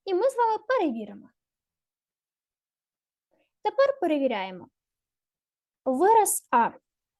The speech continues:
Один помножити на п'ять дорівнює п'ять помножити на один. Це в нас п'ять дорівнює п'ять. Вираз Б.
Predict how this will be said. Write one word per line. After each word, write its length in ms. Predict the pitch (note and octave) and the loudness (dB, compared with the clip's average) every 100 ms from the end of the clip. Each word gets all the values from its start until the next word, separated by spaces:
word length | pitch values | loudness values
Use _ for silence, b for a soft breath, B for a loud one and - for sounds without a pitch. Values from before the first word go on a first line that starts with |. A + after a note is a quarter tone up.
| _ _ _ _ _ _ _ - | _ _ _ _ _ _ _ 0
Один 380 | E4+ G4 F#4 | 2 4 2
помножити 540 | E4 D4 D4 C#4 C#4 C4 | 4 4 4 2 0 0
на 140 | B3+ | 0
п'ять 340 | B3+ C4 F#4+ A#4+ | 0 2 2 2
дорівнює 400 | F4 F4 F4+ F4 | 2 2 0 0
п'ять 360 | E4 C4+ C4+ C4 | 0 2 2 2
помножити 500 | C4+ C4 B3+ C4+ D4+ | -2 -2 -2 -4 -2
на 200 | D#4+ E4 | 0 0
один. 320 | D4+ C4+ F#3+ _ _ _ _ - | 2 2 0 _ _ _ _ -4
Це 140 | B3 | -4
в 40 | |
нас 200 | A#3+ G#3+ | -4 -8
п'ять 580 | - A#3+ A#3 B3+ - - _ | -14 -4 2 2 0 -4 _
дорівнює 720 | G4 F#4 D4 D4 E4+ D#4+ D#4+ D#4 _ | 0 2 4 2 2 2 -2 -6 _
п'ять. 440 | A#3 G#3 E3 - _ _ _ _ b b b | -10 -8 -10 -14 _ _ _ _ b b b
Вираз 440 | A#3 B3 C4 E4 | 0 2 2 0
Б. 360 | - G#4 D4 | -2 -2 -2